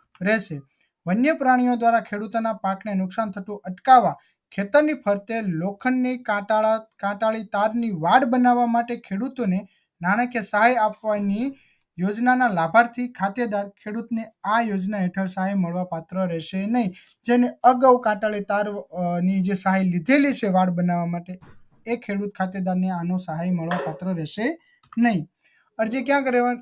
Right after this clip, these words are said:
કરવાની રહેશે? તો કે આઈ ખેડૂત પોર્ટલ ઉપર અરજી કરવાની રહેશે. વહેલા તે પહેલાના ધોરણે અરજી સ્વીકારવામાં આવશે, એટલે કે સાડા દસ વાગે ઓનલાઈન ચાલુ થશે, એટલે તમારે તાત્કાલિક આની અરજી કરી દેવાની રહેશે.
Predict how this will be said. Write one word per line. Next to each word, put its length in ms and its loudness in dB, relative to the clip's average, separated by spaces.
કરવાની 320 0
રહેશે? 300 -8
તો 80 -12
કે 100 -6
આઈ 280 6
ખેડૂત 380 0
પોર્ટલ 280 0
ઉપર 220 -4
અરજી 320 0
કરવાની 580 0
રહેશે. 500 2
વહેલા 380 6
તે 200 0
પહેલાના 920 0
ધોરણે 760 2
અરજી 300 -2
સ્વીકારવામાં 640 0
આવશે, 440 0
એટલે 380 -8
કે 180 -6
સાડા 260 -2
દસ 300 -4
વાગે 220 -6
ઓનલાઈન 360 -2
ચાલુ 260 -4
થશે, 300 -4
એટલે 200 -4
તમારે 340 -2
તાત્કાલિક 600 -4
આની 200 0
અરજી 260 -2
કરી 220 -4
દેવાની 580 2
રહેશે. 460 4